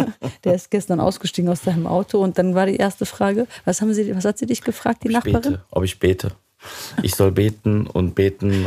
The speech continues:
Speaker 2: rettet alles und es kommen schwierige Zeiten und wenn man nicht betet, dann hat man ein Problem im Leben.
Speaker 1: Ja.
Speaker 2: Das war der Eingang des Gesprächs. Ich habe erstmal gesagt, „Hallo, wie geht's?“
Speaker 1: Hast du ihr danach auch eine Zeitschrift abgekauft?
Speaker 2: Nein. <laughs>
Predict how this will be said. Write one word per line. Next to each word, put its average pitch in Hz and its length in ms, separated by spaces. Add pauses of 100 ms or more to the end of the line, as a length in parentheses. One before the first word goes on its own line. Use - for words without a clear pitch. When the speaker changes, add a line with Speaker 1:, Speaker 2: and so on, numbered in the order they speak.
Speaker 2:
rettet - 320
alles 107 360
und 87 380
es - 120
kommen 98 200
schwierige 95 440
Zeiten 95 500
und 71 100
wenn 90 100
man 92 140
nicht 92 180
betet, 85 340
dann 87 340
hat 87 140
man 85 120
ein - 120
Problem 82 360
im 76 140
Leben. 76 320 (280)
Speaker 1:
Ja. 160 140
Speaker 2:
Das - 200
war - 40
der - 140
Eingang 82 300
des 80 160
Gesprächs. - 400
Ich - 40
habe - 120
erstmal 80 240
gesagt, 71 340
„Hallo, 104 480 (300)
wie 90 80
geht's?“ - 500
Speaker 1:
Hast 175 160
du 180 40
ihr 170 60
danach 170 280
auch 165 80
eine 165 100
Zeitschrift - 460
abgekauft? 202 640
Speaker 2:
Nein. 80 340 (320)
<laughs> - 80